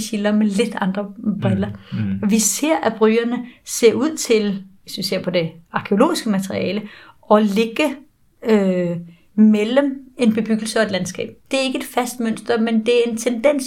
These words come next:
Speaker 1: vi har især i det, vi kan kalde Sydskandinavien.
Speaker 2: Altså på
Speaker 1: Øh,
Speaker 2: græ-,
Speaker 1: at
Speaker 2: grænser mellom bygder, eller?
Speaker 1: Ja, at, nej, at, øh, jernalderslandsbyen kan ligge oppe på et højdedrag. Det må gerne ligge lidt højt i
Speaker 2: Ja, okay, sådan.
Speaker 1: landskabet,
Speaker 2: Mm.
Speaker 1: øh, så det bliver godt dræneret.
Speaker 2: Mm.
Speaker 1: Og så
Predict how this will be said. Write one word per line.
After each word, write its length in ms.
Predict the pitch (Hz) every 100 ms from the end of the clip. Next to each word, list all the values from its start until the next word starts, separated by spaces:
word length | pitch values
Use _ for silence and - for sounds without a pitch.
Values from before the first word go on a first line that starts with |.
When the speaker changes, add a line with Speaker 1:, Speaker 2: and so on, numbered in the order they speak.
| -
Speaker 1:
vi 60 |
har 240 | 254 247 -
især 340 | 220 - 226 -
i 300 | 220 214 214 - _ _ - 202
det, 100 | 220
vi 60 | 220
kan 180 | 262 247
kalde 140 | 185
Sydskandinavien. 800 | - 190 190 - 190 190 185 190
Speaker 2:
Altså 280 | 196 - -
på 80 | 226
Speaker 1:
Øh, 60 | 220
Speaker 2:
græ-, 340 | 220 - -
Speaker 1:
at 260 | 226 120 117
Speaker 2:
grænser 420 | 131 113 101 123
mellom 320 | 113 107 110
bygder, 280 | 110 107 104
eller? 140 | 131 143 143 247
Speaker 1:
Ja, 160 | 254 262 - 247
at, 140 | 240 247 233 240 254
nej, 180 | 269 302 302
at, 240 | - -
øh, 400 | 240 226 220 220
jernalderslandsbyen 1120 | 233 247 262 233 220 220 208 - - 277 269 262
kan 120 | 233
ligge 280 | 220 - -
oppe 200 | 202 226
på 120 | 214
et 120 | 202
højdedrag. 520 | 202 202 208 226 247
Det 80 | 240
må 60 | 214
gerne 260 | 190 202
ligge 240 | 208 202 190
lidt 180 | 190 -
højt 340 | 202 233 - -
i 100 | 214
Speaker 2:
Ja, 120 | 120
okay, 100 | 135
sådan. 160 | 143 139
Speaker 1:
landskabet, 560 | 220 220 - 240 247 254
Speaker 2:
Mm. 40 | 233 220
Speaker 1:
øh, 60 |
så 120 | 214 202
det 80 | 202
bliver 140 | 196
godt 240 | 196 202 202
dræneret. 420 | 208 196 330 - - - -
Speaker 2:
Mm. 80 | 208
Speaker 1:
Og 120 | 240 247
så 400 | - - 220